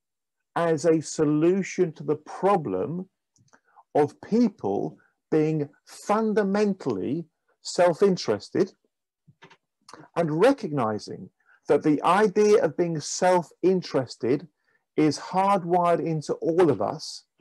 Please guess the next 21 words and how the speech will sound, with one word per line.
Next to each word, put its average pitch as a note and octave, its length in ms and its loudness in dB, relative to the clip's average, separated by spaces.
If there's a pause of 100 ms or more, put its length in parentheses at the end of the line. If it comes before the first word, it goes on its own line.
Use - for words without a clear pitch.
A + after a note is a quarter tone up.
(240)
to F3 140 -2
one D3+ 280 2
degree C3+ 420 -2
or A#2 200 -2
another, A#2 400 -4 (600)
and F3+ 160 2
that - 100 4 (260)
in A#3 220 4
and A3+ 240 0
of F#3+ 220 2
itself, D#3+ 680 0 (640)
the C3+ 160 4
idea F3 640 4
of D3 320 0
doing D#3+ 320 0
well D3 280 4
for - 140 -12
yourself, C#3 680 0
surviving, C3+ 720 0
getting C3+ 360 -6
by, C#3 480 -2